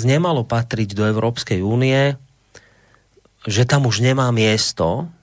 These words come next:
ale že teda on nie je ten, ktorý o tom rozhoduje, že to je na rozhodnutí dvadsiatich šiestich krajín E U. Že to sa vraj musí urobiť krok za krokom. Tak Rutte hovorí, že Maďari po tomto, čo si dovolili urobiť, tento zákon,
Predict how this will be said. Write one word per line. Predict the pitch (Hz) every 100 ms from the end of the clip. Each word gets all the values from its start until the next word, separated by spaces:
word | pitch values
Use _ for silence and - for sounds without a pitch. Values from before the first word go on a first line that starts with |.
| _ _ -
ale | 139 180
že | 160 170
teda | 160 147 143 135
on | 143 143 127
nie | 123 151
je | 135 123
ten, | 123
ktorý | - 120 120 120
o |
tom | 98
rozhoduje, | 92 117 143 135 135 117
že | 117
to | 110 - 123
je | 107
na | 104
rozhodnutí | 113 104 104 107 95 98
dvadsiatich | 95 104 - 95 -
šiestich | - 98 - 92 -
krajín | 101 92 85
E | 87 90
U. | 95 85 - _ _ _ - - - - - - -
Že | 101 113
to |
sa | 127 127
vraj | 113 104
musí | 120 123 113
urobiť | 110 104 95 -
krok | 110 104 95
za | 95
krokom. | - 101 - 78 80 80
Tak | 85 85
Rutte | 123 165 143 113
hovorí, | 127 143 139 127
že | 113
Maďari | 104 139 143 127
po | 101
tomto, | - 139 170 147
čo | 123
si | - 101
dovolili | 95 170 214 196 170 143 127
urobiť, | 123 160 143 104 120 165 - - _
tento | - 123 123
zákon, | 107 98 120 - - 101 156